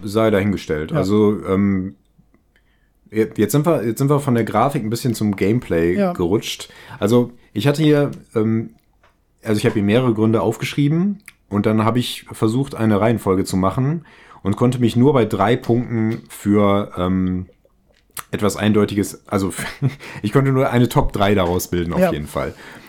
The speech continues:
Speaker 1: Und an erster Stelle habe ich die Zeit geschrieben, was halb ein Witz war, jetzt inzwischen aber ganz gut aufgelöst wurde. Ich
Speaker 2: Ja.
Speaker 1: glaub, das mit
Speaker 2: Hm.
Speaker 1: dieser,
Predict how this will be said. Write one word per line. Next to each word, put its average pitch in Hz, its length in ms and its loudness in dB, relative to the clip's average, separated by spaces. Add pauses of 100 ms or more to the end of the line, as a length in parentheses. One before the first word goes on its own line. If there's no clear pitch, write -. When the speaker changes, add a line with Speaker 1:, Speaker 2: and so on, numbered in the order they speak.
(140)
Speaker 1:
Und 95 100 0
an 104 100 2
erster 127 240 2
Stelle 123 240 2
habe 113 120 2
ich 113 80 -2
die 95 120 -2
Zeit 104 260 -2
geschrieben, 156 640 0 (120)
was - 280 -2 (640)
halb 131 320 0
ein 135 120 2
Witz 139 220 0
war, 151 260 2
jetzt 117 200 -2
inzwischen 120 340 -2
aber 107 140 0
ganz 107 180 2
gut 107 100 -2
aufgelöst 117 440 0
wurde. 131 200 4
Ich 120 80 0
Speaker 2:
Ja. 165 40 0
Speaker 1:
glaub, 123 160 2
das 113 180 0
mit 185 120 6
Speaker 2:
Hm. - 0 -
Speaker 1:
dieser, 107 220 2